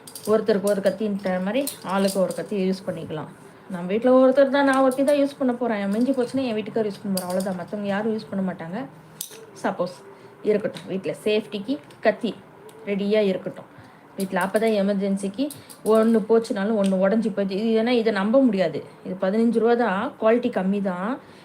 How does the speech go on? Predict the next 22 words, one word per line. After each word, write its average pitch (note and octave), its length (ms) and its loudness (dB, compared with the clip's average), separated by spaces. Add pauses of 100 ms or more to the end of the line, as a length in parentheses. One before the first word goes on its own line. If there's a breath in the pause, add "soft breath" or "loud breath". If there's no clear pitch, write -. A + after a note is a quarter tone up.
(100)
எனக்கு C4+ 260 0
வந்து C4+ 140 4
கொஞ்சம் B3+ 220 0
சின்னதா B3+ 320 2
இருக்குன்றதுனால A3 720 -2
இது, F#3+ 180 -4
இது B3+ 220 4
எது B3 200 6
கொடுத்துருக்காங்க, G3 560 -2 (260)
ஹோல், A#3+ 240 4 (100)
இது G#3+ 140 0 (100)
ஆஷா C4+ 300 -2
பிளேடு G#3 280 -2
மாதிரி G3+ 260 -2
இருக்கு F3 300 -4 (160)
டிசைனு. F3 480 -4 (800 loud breath)
இது C#4 120 0
வந்து C4 220 4 (240)
ஆணியில G#3+ 340 0
மாட்டிக்கிற F3+ 440 -8
மாதிரி F3 220 -10
வச்சிருக்கு. E3+ 460 -8